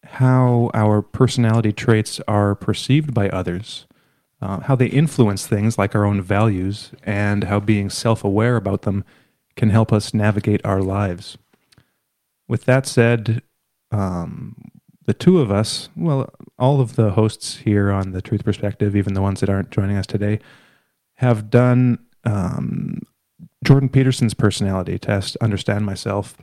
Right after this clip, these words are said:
which is a Big Five test with ten aspects. So these are two aspects each for, two aspects for each of the main five personality dimensions that kind of split them up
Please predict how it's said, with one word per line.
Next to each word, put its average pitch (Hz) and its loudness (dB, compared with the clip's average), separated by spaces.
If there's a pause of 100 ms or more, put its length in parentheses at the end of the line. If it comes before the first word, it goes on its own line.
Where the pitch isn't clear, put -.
which 113 0
is 110 2
a 104 2
Big 101 2
Five 101 0 (840)
test - 0
with 104 0 (920)
ten 135 2
aspects. - -4
So - -2
these 104 2
are 95 -2
two 131 2
aspects - -2 (220)
each - -2
for, 101 -2 (320)
two 147 6
aspects 120 0
for 113 -4
each 117 -4
of 98 -4
the 98 -4 (360)
main 104 2
five 98 0
personality 107 -2
dimensions 98 -4
that - -16
kind 104 -6
of 98 -6
split - -4
them 101 -4
up 104 -2